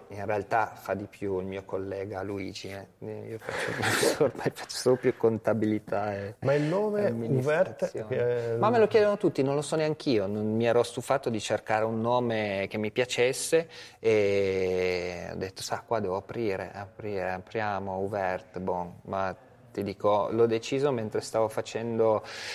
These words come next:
Speaker 1: ehm, la richiesta, mm, per l'iscrizione alla Camera di Commercio.
Speaker 2: Ok.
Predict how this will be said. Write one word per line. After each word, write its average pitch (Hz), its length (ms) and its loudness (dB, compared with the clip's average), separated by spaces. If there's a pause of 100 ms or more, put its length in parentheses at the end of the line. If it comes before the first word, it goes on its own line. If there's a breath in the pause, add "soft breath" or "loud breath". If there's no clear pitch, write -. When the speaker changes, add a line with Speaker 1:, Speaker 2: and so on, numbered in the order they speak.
(160 loud breath)
Speaker 1:
ehm, 107 480 2
la 113 120 4
richiesta, 113 1040 0
mm, 101 540 -6 (240)
per 107 140 -2
l'iscrizione 107 500 -4
alla 98 100 -4
Camera 95 280 -6
di 95 40 -6
Commercio. 95 560 -6 (180)
Speaker 2:
Ok. - 300 -8